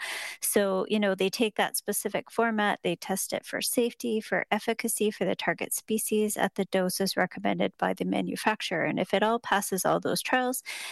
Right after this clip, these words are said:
they get approval for sale. So, of course, those drugs are also subject to monitoring for adverse effects, and those are reported to Health Canada. And, you know,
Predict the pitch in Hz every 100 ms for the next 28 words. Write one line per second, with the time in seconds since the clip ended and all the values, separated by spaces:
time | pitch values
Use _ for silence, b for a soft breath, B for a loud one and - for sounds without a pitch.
0 | B - 214 196 196 - - 202 196 185
1 | 202 - - - - - - 220 - 214
2 | 196 - B B B _ - 214 - 202
3 | 196 - 208 202 - 196 180 185 185 185
4 | 180 - 190 - 180 - 196 202 208 202
5 | 208 208 208 - 165 151 - - - -
6 | 262 269 269 - - 190 180 180 175 202
7 | - 233 247 247 220 233 - 240 226 226
8 | 220 226 B B B B - 214 202 196
9 | 196 - 214 196